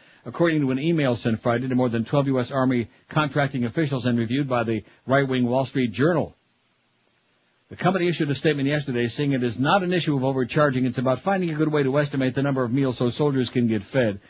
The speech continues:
It's difficult to determine how many people will be at the dinner table in the middle of a war zone, and the number must be based on estimates. We plan, purchase, and prepare meals based on estimates, they said. At times, soldiers are on leave or troops are shifted to other locations.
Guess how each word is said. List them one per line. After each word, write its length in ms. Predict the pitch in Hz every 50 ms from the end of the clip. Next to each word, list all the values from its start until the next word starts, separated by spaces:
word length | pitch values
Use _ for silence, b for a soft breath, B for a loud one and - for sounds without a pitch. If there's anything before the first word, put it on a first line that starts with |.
| B B B B
It's 200 | 139 135 - -
difficult 380 | 214 214 185 185 175 165 147 123
to 60 | 139
determine 400 | 135 131 123 - 175 165 147 135
how 180 | 131 131 147 151
many 180 | 147 131 127
people 280 | 123 - 147 143 139 135
will 80 | 131 123
be 160 | 123 127 127
at 80 | 120
the 80 | - 120
dinner 200 | 135 147 143 135
table 280 | 123 - 131 117 123 123
in 60 | 120
the 60 | 127
middle 180 | 139 131 127 120
of 80 | 104
a 40 | 110
war 220 | 113 123 131 127 123
zone, 300 | 110 123 113 110 107 B B B B B
and 120 | 151 139 147
the 40 |
number 220 | 151 160 156 151 143
must 200 | 135 135 117 -
be 100 | 127 120
based 280 | 110 127 127 120 -
on 180 | 127 113 113 - -
estimates. 600 | 151 151 143 - - 101 90 80 - - - - b b b b b b
We 120 | 131 135 127
plan, 340 | - - 185 196 190 185
purchase, 400 | 160 - 175 165 147 156 143 -
and 120 | 156 135 123
prepare 300 | 127 123 - 147 143 135
meals 480 | 131 139 139 139 131 127 120 110 - b b b b -
based 260 | 135 147 147 143 -
on 160 | 143 127 120 -
estimates, 480 | 143 156 160 143 - 120 110 110 110 -
they 120 | 123 117
said. 220 | 110 - 143 139
At 100 | 143 135
times, 320 | - 170 165 165 160 151 - b b b b
soldiers 500 | - - 202 202 190 156 165 160 135 143
are 100 | 147 143
on 180 | 135 127 131
leave 240 | 139 147 147 147 131 123
or 80 | 127
troops 260 | 113 - 151 139 -
are 80 | 135 123
shifted 300 | 113 - 165 147 - 143
to 100 | 131 131 131
other 120 | 131 117
locations. 920 | 117 117 120 117 117 - 165 160 143 110 - 95 80 73 67 - - - _